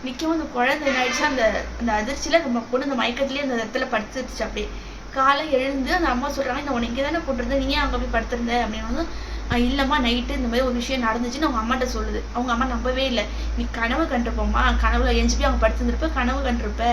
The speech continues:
அப்படின்னு அவங்க அப்பாவும் அவங்க அம்மாவும் சமாதானப்படுத்துறாங்க. இல்லம்மா சொல்லி அந்த குழந்தை அழுது அதுக்கு ஜுரமே வந்துருச்சு அந்த குழந்தைக்கு.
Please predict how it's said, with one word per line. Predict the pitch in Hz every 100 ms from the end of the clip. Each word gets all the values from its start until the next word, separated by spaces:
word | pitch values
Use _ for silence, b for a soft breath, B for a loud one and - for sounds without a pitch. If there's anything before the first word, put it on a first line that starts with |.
| - B B - 220
அப்படின்னு | 226 262
அவங்க | 311 262
அப்பாவும் | 226 254 240 302 311
அவங்க |
அம்மாவும் | 240 233 269 277
சமாதானப்படுத்துறாங்க. | 233 247 262 226 208 220 208 202 - - - - - - - - - - -
இல்லம்மா | 247 262 240
சொல்லி | 233 262
அந்த | 277
குழந்தை | 233 233 254
அழுது | 220 220 240 247 339 B B B -
அதுக்கு | 240 240 208 226
ஜுரமே | 233 269 302
வந்துருச்சு | 277 240 233
அந்த | 214
குழந்தைக்கு. | 214 214 226 214